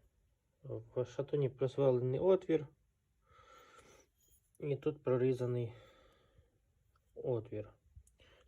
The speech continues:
для кращого змащування. Так як це не Юпітер, тут нема спеціальних вирізів на щуках, щоб масло заходило, тому ми відтворюємо типу оригінал.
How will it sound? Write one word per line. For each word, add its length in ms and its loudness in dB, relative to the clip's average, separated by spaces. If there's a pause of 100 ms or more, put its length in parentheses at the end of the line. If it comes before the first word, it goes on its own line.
(100)
для 160 0
кращого 640 4
змащування. 680 -2
Так 220 -2
як 80 -2
це 200 -2
не 120 0
Юпітер, 560 2 (400)
тут 180 -6
нема 260 0
спеціальних 640 -2
вирізів 380 4
на 120 -4
щуках, 560 2 (1000)
щоб 200 -2
масло 360 4
заходило, 520 2
тому 360 -2 (560)
ми 340 2 (360)
відтворюємо 800 6 (600)
типу 300 2
оригінал. 840 2